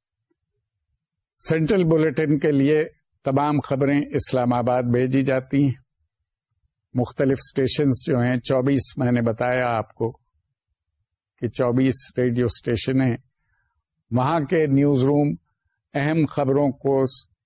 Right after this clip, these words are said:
سینٹرل نیوز روم میں بھیجتے ہیں، اور اگر نیوز ایڈیٹر یہ سمجھتا ہے کہ اس خبر کو سینٹرل نیوز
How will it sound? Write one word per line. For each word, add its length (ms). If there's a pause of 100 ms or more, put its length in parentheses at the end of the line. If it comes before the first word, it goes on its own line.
(360)
سینٹرل 640
نیوز 260
روم 260
میں 200
بھیجتے 420
ہیں، 200 (420)
اور 120
اگر 300 (1160)
نیوز 360
ایڈیٹر 420
یہ 140 (120)
سمجھتا 500
ہے 200
کہ 220
اس 240
خبر 260 (120)
کو 140 (120)
سینٹرل 420
نیوز 300